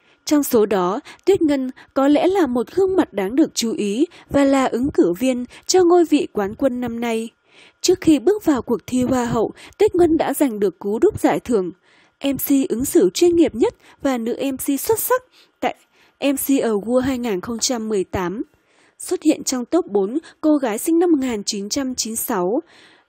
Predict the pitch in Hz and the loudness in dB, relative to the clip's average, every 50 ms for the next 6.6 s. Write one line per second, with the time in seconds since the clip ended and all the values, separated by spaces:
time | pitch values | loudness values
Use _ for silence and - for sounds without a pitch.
0 | _ - 269 269 - - - 302 294 277 285 269 233 214 220 220 214 208 190 - | _ -4 -4 -2 -2 0 0 0 2 2 2 0 0 0 0 0 -2 -2 -4 -2
1 | 202 185 196 - - 269 262 254 247 277 349 440 - _ _ _ _ - 233 269 | -2 -2 -2 -2 -2 -2 -2 -2 0 -2 -2 -2 -4 _ _ _ _ -4 -4 -4
2 | 247 214 - 226 226 - - 349 277 233 214 240 214 208 220 277 277 269 262 262 | -2 -2 -2 -2 -2 0 2 2 2 2 0 -2 -4 -4 -4 -4 -4 -2 -2 -4
3 | 220 185 - - 240 240 - - 285 254 226 233 247 247 233 226 226 247 247 233 | -4 -4 -6 -6 -8 -6 -6 -4 -4 -4 -4 -4 -4 -4 -4 -2 0 2 2 2
4 | 233 233 - _ _ _ _ _ _ _ _ _ - 233 233 233 269 320 349 311 | 0 -2 -8 _ _ _ _ _ _ _ _ _ -8 -6 -2 0 2 2 2 2
5 | - - 233 - - - 269 254 - - 359 403 - - 427 453 415 - - 330 | 0 0 -4 -4 -2 -2 -4 -4 -2 -2 0 0 0 0 0 -2 -2 -2 0 2
6 | 311 294 247 254 233 208 - - 269 262 247 247 | 2 2 2 0 0 0 -2 -2 -4 -2 -4 -6